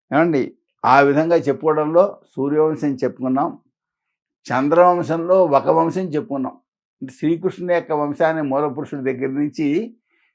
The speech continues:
శ్రీకృష్ణుని తర్వాత తరాల వరకు చెప్పుకున్నాం. ఇప్పుడు ఆ చంద్రవంశంలోనే మరో వంశం ఉంది,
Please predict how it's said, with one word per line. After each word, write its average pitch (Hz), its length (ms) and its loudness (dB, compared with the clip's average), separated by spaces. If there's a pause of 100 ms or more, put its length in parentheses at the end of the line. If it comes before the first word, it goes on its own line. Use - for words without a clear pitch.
(180)
శ్రీకృష్ణుని 156 480 -6
తర్వాత 143 420 0
తరాల 139 280 0
వరకు 120 240 -6
చెప్పుకున్నాం. 110 520 -10 (500)
ఇప్పుడు 127 480 -4 (800)
ఆ 135 300 4
చంద్రవంశంలోనే 160 960 4
మరో 147 580 10
వంశం 156 340 6
ఉంది, 127 260 -2